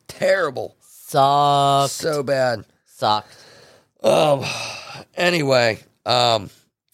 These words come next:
Speaker 1: I think we're gonna, we're gonna wrap this one up. I know earlier we said we were gonna throw these timestamps in, but we actually kinda ran a little longer than I thought. So how about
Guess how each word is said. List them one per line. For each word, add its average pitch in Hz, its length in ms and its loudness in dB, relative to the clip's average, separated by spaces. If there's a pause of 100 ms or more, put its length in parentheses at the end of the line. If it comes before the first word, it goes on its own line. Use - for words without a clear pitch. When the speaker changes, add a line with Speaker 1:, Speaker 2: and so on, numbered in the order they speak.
(160)
Speaker 1:
I - 60 -4
think 185 140 0
we're 196 140 0
gonna, 139 400 0 (640)
we're 165 120 -12
gonna 170 180 -2
wrap 147 340 2
this 156 260 -2
one 131 240 -2 (120)
up. 170 400 0 (180)
I 131 100 -2
know 151 280 -2
earlier 156 460 0
we 127 160 -8
said 143 280 -4
we 131 100 -6
were 131 60 -6
gonna 127 180 -4
throw 135 260 -4
these 120 220 -8
timestamps 131 800 -4
in, 196 260 -2 (460)
but 123 340 2
we 147 180 0
actually 254 300 -2
kinda 185 240 0
ran 135 240 0
a 127 40 -2
little 120 240 -2
longer 117 340 -4
than 113 160 -4
I 107 80 -6
thought. - 600 -2 (320)
So 127 520 0 (300)
how 196 340 2
about 127 680 0